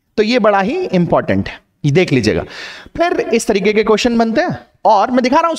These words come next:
question solve नहीं कर रहा हूं, दिखा रहा हूं। दूसरा, isotope से question बन जाते हैं, आइसोटोप भी आ जाए तब भी। तो काम की चीज, तुम्हारे काम की चीज, जिससे तुम, जिससे तुम bore नहीं होगे, है ना, बोर बड़ी जल्दी हो जाता है।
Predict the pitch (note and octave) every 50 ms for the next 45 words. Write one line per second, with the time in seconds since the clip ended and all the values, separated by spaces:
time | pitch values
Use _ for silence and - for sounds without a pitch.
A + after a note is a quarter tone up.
0 | - - - A#3+ A3+ - D4 C#4 C#4 A#3+ A#3+ B3 B3 B3 A#3+ F#3+ F3 F3+ F3 E3+
1 | E3+ E3+ C3+ A2+ F#2 - - - - _ _ _ - F#3+ B3+ D#4+ D4 D#4 C#4 C4
2 | C4+ C4 A#3 A#3 C4 - - - - - - G#3 G#3 G#3 - B3+ B3 B3 B3 A#3+
3 | A#3+ A#3+ A#3+ - B3 A#3 A#3 A3 - B3 A3+ A3 A3 G#3+ G#3 G#3 G3 F3+ G3+ E3
4 | E3+ F3+ F3 - G#3+ G#3+ G#3+ G#3 F3+ F3+ G3 G3 F#3 F#3+ F#3 - D#3+ D3+ E3+ G3+
5 | A3 - - - - - - _ _ _ _ _ - F#4+ F#4+ E4 - - - -
6 | - - - F4+ - - _ _ _ _ _ _ _ - G3 F#3 E3+ E3 D#3+ C3+
7 | D3+ G#2+ - G2+ F#2 - - _ - F#3 E3+ D#3+ B2+ C3+ E3+ D#3+ D#3 C#3+ - A#2
8 | F#2+ G#2+ G#2+ - G2+ - G#2+ G#2+ A#2 C#3+ C#3 - F3+ D#3 D#3 E3 F3 D3+ D#3 D#3+
9 | - G3 F3+ G3 F#3+ F3+ D3 C3+ C#3+ C#3+ C#3 A#2+ A#2+ A2 G#2 G2+ G2 F2+ F2 E2
10 | F2 F#2 - _ _ _ _ _ _ _ - G3 A#3+ G#3+ D#3 F#3 G3 E3 D3 E3+
11 | F3 F3 E3+ D#3+ D#3 D3+ C3 A#2 G#2 - - - -